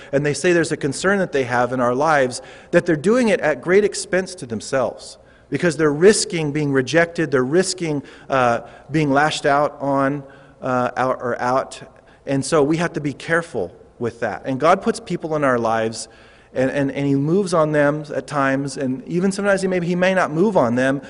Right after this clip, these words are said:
to, to say something, but they say something, and we have to be, uh, teachable and for sure not be upset with the fact that they may be telling us something that we don't want to hear because they're doing it 'cause they care.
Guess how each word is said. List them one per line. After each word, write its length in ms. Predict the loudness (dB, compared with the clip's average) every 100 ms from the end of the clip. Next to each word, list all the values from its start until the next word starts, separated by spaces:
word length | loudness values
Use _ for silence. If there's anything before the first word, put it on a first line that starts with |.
| -20 -20 -6
to, 120 | -4
to 160 | -4 -6
say 200 | 0 0
something, 320 | 2 -4 -2
but 120 | -2
they 100 | -2
say 280 | -2 2 2
something, 380 | 2 -6 -4 -2
and 100 | 0
we 80 | 2
have 160 | 0 -2
to 60 |
be, 320 | -4 -2 -2 -4
uh, 220 | -6 -4
teachable 460 | -4 -6 -6 -4 -4
and 100 | -4
for 100 | -8
sure 400 | -6 0 2 2
not 260 | 2 0 0
be 120 | -2
upset 540 | -2 0 2 2 0 -18 -20 -20 -8
with 140 | -6
the 60 | -4
fact 280 | 0 -2 0
that 60 |
they 100 | -2
may 100 | 0
be 40 | -2
telling 380 | -2 0 0
us 120 | -4 -4
something 260 | -6 -4
that 80 | -4
we 140 | -2
don't 140 | -2 -2
want 180 | -2 -4
to 40 |
hear 240 | -2 -2
because 280 | -2 -2 -2
they're 80 | -2
doing 280 | 0 0 0
it 80 | -4
'cause 180 | -6
they 120 | -6 -8
care. 520 | -6 -4 -4 -6